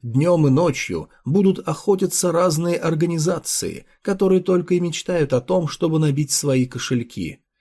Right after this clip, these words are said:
Хан Сень хотел, чтобы семья Джи решила все вопросы. Ему очень не хотелось заниматься всеми этими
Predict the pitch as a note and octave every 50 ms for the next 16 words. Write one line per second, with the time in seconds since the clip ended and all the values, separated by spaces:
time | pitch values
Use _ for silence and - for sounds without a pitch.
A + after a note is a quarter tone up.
0 | - - - - G#2+ G2+ F#2+ - - - C3+ C#3 B2+ B2+ - G#2 F2+ - C3+ C#3+
1 | C#3 C3+ B2 B2+ - - - - - D3+ C#3+ C3+ - - D3+ D3 C3+ C3 D3 D3
2 | C3+ B2+ A#2+ A2+ B2 D3+ E3+ E3+ D#3+ D#3 _ - E3+ F3 E3 D3+ - - D#3 D3+
3 | C#3+ C#3 C3+ C3 - - B2+ A#2 A2 A2 A2 - G#2+ F#2+ - - - - - -
4 | - _ _ _ _ _ _ - D3 F3+ F#3 F#3 F3+ - - F#3+ G3 F#3 F3+ -
5 | - F3+ F3 F3 F3 D#3 - E3+ D#3 - F#3 F3+ F3+ E3+ D3+ - C#3+ D3 E3+ E3+
6 | E3 F3 F3 E3+ D#3+ - - E3 D3 - - - F3 D#3+ D#3 D#3+ D#3+ D3+ - D#3+
7 | D#3+ D#3+ D#3 D3+